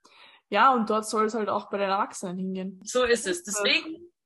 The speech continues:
Speaker 2: bringt einem quasi die Astrologie sozusagen, wenn man dieses Verständnis wieder hat, einfach zu gucken. Oder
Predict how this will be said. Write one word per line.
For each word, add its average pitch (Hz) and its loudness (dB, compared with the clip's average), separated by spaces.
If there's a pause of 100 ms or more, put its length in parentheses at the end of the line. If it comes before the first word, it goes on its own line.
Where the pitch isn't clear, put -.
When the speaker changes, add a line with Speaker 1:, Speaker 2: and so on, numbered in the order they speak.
(180)
Speaker 2:
bringt 254 -2
einem 277 0
quasi 233 0
die - -4
Astrologie 226 -6
sozusagen, 214 -2
wenn 202 -4
man 196 -2
dieses 196 -8
Verständnis 202 -4
wieder 190 -2
hat, 196 -2 (180)
einfach 196 -4
zu - -14
gucken. 233 -6 (440)
Oder 220 4